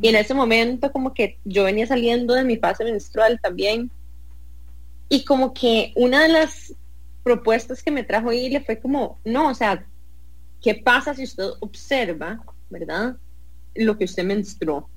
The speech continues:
Y como que observe la sangre que sale de su cuerpo. Y para mí, que además he venido formándome en el campo de la medicina por tantos años, como que para mí la sangre era whatever, pero esta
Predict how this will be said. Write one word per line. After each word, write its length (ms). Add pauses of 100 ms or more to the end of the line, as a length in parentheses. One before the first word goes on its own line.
(140)
Y 80
como 180
que 80
observe 500
la 140
sangre 400
que 100
sale 220
de 80
su 160
cuerpo. 460 (800)
Y 80
para 240
mí, 420 (720)
que 140
además 360
he 60
venido 580 (220)
formándome 500
en 60
el 60
campo 260
de 60
la 80
medicina 500
por 140
tantos 420
años, 400 (400)
como 240
que 160
para 200
mí 140
la 140
sangre 240
era 160
whatever, 680 (640)
pero 220
esta 500